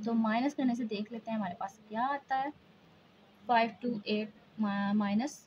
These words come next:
minus, minus values होंगी plus, लेकिन sign आना है minus का, Means कि इनको ऐड करेंगे और आएगा फ़ोर। अब इसका परफेक्ट स्क्वायर देखते हैं कि वो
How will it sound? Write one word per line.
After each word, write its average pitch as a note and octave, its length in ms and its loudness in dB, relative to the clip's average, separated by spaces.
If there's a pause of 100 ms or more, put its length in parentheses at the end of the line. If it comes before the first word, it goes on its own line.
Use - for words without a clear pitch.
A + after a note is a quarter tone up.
(280)
minus, G#3+ 520 4
minus D4 380 2 (100)
values A3+ 440 0
होंगी G#3+ 260 0 (100)
plus, B3 300 4
लेकिन C4 360 2
sign G#3+ 360 0
आना G3+ 220 2
है B3+ 200 -2 (180)
minus A3+ 400 6
का, F3+ 140 -2
Means B3+ 380 2
कि D#4 80 2
इनको D4 220 4
ऐड G3+ 260 4
करेंगे E4 380 2 (920)
और A#3 240 4
आएगा A3 280 2
फ़ोर। G#3 500 -4 (180)
अब E4 160 10
इसका D#4 260 -2
परफेक्ट C4 380 0
स्क्वायर B3 280 -2
देखते A3 280 -4
हैं A#3 120 -2
कि B3+ 80 -6
वो A#3+ 120 -6